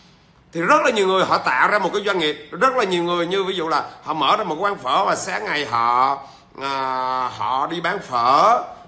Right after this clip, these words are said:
à, ok chưa? Và họ, họ, sáng nay họ,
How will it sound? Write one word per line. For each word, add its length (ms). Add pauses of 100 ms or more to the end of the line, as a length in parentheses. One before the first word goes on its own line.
(120)
à, 140 (420)
ok 220 (160)
chưa? 240
Và 200
họ, 560 (300)
họ, 800 (180)
sáng 260
nay 140
họ, 340